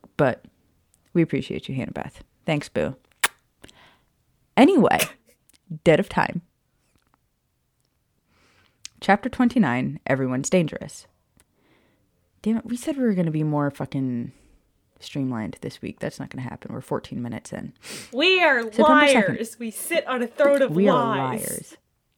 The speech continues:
Speaker 1: Well, Doctor House always said everybody lies, so. September second, nineteen seventy-three. So what does this mean? It's September second.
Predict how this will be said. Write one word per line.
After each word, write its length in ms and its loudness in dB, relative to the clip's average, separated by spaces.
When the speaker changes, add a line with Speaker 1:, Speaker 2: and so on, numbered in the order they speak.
Speaker 1:
Well, 140 0
Doctor 360 -2
House 300 -2
always 260 -6
said 160 -6
everybody 380 -8
lies, 520 -8
so. 240 -6
September 380 2
second, 460 -2
nineteen 280 2
seventy-three. 480 0
So 320 0
what 160 0
does 140 0
this 180 0
mean? 240 -4
It's 180 -4
September 340 2
second. 320 -4